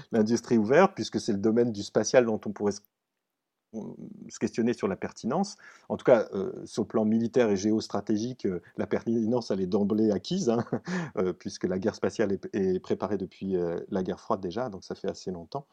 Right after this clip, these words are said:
Euh, quoi qu'il en soit, euh, dans le monde spatial spécifique, il a fait d'une certaine manière, euh, un geste d'industrie ouverte par la réutilisation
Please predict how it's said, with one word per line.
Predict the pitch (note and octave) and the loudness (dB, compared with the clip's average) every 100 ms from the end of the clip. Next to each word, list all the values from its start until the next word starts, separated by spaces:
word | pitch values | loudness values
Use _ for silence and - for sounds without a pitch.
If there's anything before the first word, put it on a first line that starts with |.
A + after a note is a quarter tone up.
| - - - - - - | -16 -12 -10 -10 -8 4
Euh, | B2 A2 G#2 | 6 6 2
quoi | G2+ C#3 | 4 4
qu'il | - B2 | 6 2
en | A#2 | 2
soit, | - F#3 G3+ - _ - | 2 2 0 -14 _ 0
euh, | A2+ G#2 G2+ G2+ G2 G2 F#2+ F#2+ F#2+ - _ _ | 4 6 6 6 6 4 4 2 0 -6 _ _
dans | B2+ E3 | 8 8
le | F3 | 10
monde | E3 E3 | 6 2
spatial | - C3 B2 C3+ C3+ | 4 4 6 6 6
spécifique, | B2 - A2 - A2 F3+ A3+ - - | 6 0 -2 -2 -6 -2 -2 -2 2
il | F3+ F#3 | 8 10
a | D#3 | 8
fait | - D#3 | 6 4
d'une | A#2 A#2+ | 2 -4
certaine | B2 A#2 - A2+ | -2 -2 0 0
manière, | A2 A2 A2+ A#2+ G2+ - - _ - | 0 0 2 0 -2 -14 -20 _ -4
euh, | G#2 G2 F#2+ F#2 - - | 0 0 0 -2 -4 -2
un | A#2 | 0
geste | G#2+ B2 A2+ - | 2 2 2 -2
d'industrie | G2 A2+ A2+ G#2 - - G#2+ | -2 0 0 -2 -8 -4 -4
ouverte | G2 A#2 E3+ - - _ _ | 0 2 2 -2 -12 _ _
par | B2+ C3 A#2+ | 4 4 4
la | G#2 | 0
réutilisation | G#2 G#2+ G#2 G#2 G2+ G2 F#2 C#3+ | 2 2 0 -4 -4 -4 -6 -8